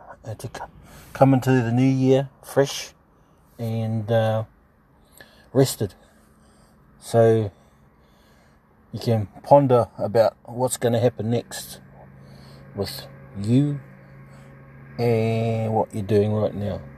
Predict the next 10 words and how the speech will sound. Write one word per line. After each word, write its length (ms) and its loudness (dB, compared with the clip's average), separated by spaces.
And 100 -2
this 120 -2
is 120 0
what 200 6
It's 220 -8
My 140 2
Life 300 0
is 80 -8
all 120 -2
about. 300 0